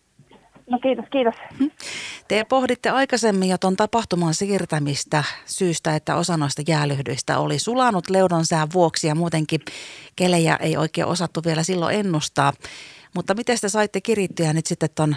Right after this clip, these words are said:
Speaker 2: lyhtyjen jäädyttämisen kiinni?
Speaker 1: No piti käydä vähän ostamassa lisää ämpäreitä ja, ja tota niin, niin, niin, lisää ämpäreitä, että saatiin sitten nopeammin, kun nyt on niin leu-,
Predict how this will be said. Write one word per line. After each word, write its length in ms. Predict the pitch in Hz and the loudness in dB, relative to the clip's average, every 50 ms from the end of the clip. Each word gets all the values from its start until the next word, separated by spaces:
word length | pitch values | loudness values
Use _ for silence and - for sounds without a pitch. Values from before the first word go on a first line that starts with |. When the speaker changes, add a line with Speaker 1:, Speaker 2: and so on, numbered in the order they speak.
| - - - | -2 0 2
Speaker 2:
lyhtyjen 480 | 180 165 - - 156 147 143 139 147 | 2 2 2 -2 -2 -2 0 0 0
jäädyttämisen 680 | 147 143 135 135 139 - - 156 156 160 156 185 180 185 | 0 -2 -2 -2 -4 -4 -4 -2 -2 0 0 -2 -4 -2
kiinni? 380 | 185 214 214 160 107 - - - - - _ _ _ _ _ _ _ _ _ _ _ _ _ _ - - - _ - - - - - - - - - - - _ | -2 0 0 0 -2 -4 -6 -8 -10 -12 _ _ _ _ _ _ _ _ _ _ _ _ _ _ -20 -20 -20 _ -20 -20 -20 -18 -18 -18 -16 -16 -16 -16 -4 _
Speaker 1:
No 140 | 262 269 269 - | 4 4 4 4
piti 200 | - 277 214 226 | 0 0 0 2
käydä 300 | - 240 233 247 254 254 | 2 2 2 4 2 4
vähän 200 | 240 262 247 247 | 2 2 2 2
ostamassa 420 | 240 240 - 254 240 233 - 269 254 | 0 0 0 -2 -2 0 0 0 0
lisää 420 | 262 262 - - 233 226 - - | 0 0 2 2 2 2 0 -2
ämpäreitä 540 | 247 226 208 226 208 214 196 190 190 202 190 | -2 0 0 0 2 2 2 2 4 4 4
ja, 160 | 190 190 202 - - - - _ _ _ _ | 4 4 2 -2 -10 -20 -20 _ _ _ _
ja 140 | 226 202 185 | -4 -4 -2
tota 280 | - 190 185 - 190 | -2 -2 -2 -2 -4
niin, 200 | 185 185 180 180 | -4 -4 -6 -6
niin, 200 | 190 180 180 202 - _ _ _ - - _ _ - _ - - - - - - - - - - - - - - - _ _ _ - - - - - - - _ _ _ _ | -6 -6 -8 -8 -14 _ _ _ -20 -20 _ _ -20 _ -18 -16 -14 -14 -12 -14 -14 -14 -14 -16 -16 -16 -16 -18 -20 _ _ _ -20 -20 -20 -20 -20 -20 -20 _ _ _ _
niin, 340 | - 262 262 233 185 175 - - - - - - 254 - _ _ _ | 2 4 4 6 4 2 0 -6 -14 -18 -18 -20 -20 -20 _ _ _
lisää 400 | 262 240 226 - 185 160 196 240 | -6 -6 -2 0 0 2 2 2
ämpäreitä, 460 | 240 214 226 208 202 190 190 - - | 2 0 2 2 2 2 2 2 0
että 160 | 170 - 208 185 | 0 -2 -4 -2
saatiin 380 | 202 185 170 - - 175 180 | 0 -2 0 0 -2 -6 -6
sitten 240 | 190 185 - 202 190 | -6 -6 -6 -4 -2
nopeammin, 460 | 190 180 - - 170 165 170 165 160 | -2 -4 0 0 0 0 0 -4 -8
kun 120 | 160 190 180 | -8 -8 -8
nyt 160 | 180 180 - | -8 -6 -6
on 100 | 185 190 | -4 -2
niin 120 | 180 180 | 2 2
leu-, 360 | 190 190 180 - - - - | 4 4 4 2 -2 -6 -14